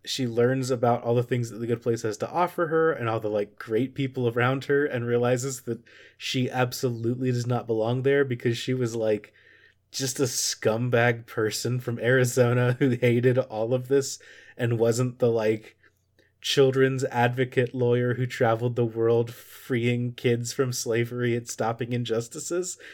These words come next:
that they thought she was. Um, so she, like, so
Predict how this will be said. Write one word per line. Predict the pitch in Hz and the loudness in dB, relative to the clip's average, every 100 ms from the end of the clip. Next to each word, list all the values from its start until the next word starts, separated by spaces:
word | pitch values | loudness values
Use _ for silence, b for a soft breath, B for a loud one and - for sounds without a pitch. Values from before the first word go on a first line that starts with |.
| B B | B B
that | 131 120 | -4 2
they | 117 | 2
thought | 110 - 123 | 2 -2 -2
she | - - | -2 -6
was. | 190 208 254 226 - _ _ _ _ _ _ _ _ _ _ _ | -4 -2 -4 -6 -12 _ _ _ _ _ _ _ _ _ _ _
Um, | 113 113 107 98 98 b b b b b | -8 -6 -6 -10 -14 b b b b b
so | - - 139 139 139 135 139 - | -6 0 2 2 2 0 -6 -8
she, | - 147 139 | -6 -2 -2
like, | 135 135 117 - _ | 2 2 2 -2 _
so | - - 147 | -6 0 2